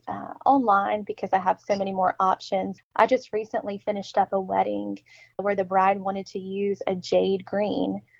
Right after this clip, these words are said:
for her envelopes, which is something that's different. It's not something you're probably gonna be able to find here locally. And I ordered that ink for her, and it was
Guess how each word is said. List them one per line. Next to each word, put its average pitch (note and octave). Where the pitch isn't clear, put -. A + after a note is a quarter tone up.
for G3+
her -
envelopes, -
which G#3
is G#3+
something A3+
that's D4
different. G#3
It's -
not G3+
something G3+
you're F#3+
probably G3
gonna G3+
be G3+
able F#3+
to G3
find F#3+
here G3
locally. G3+
And F#3+
I F#3+
ordered A3
that -
ink G#3+
for G3+
her, G3+
and A3+
it A#3+
was A#3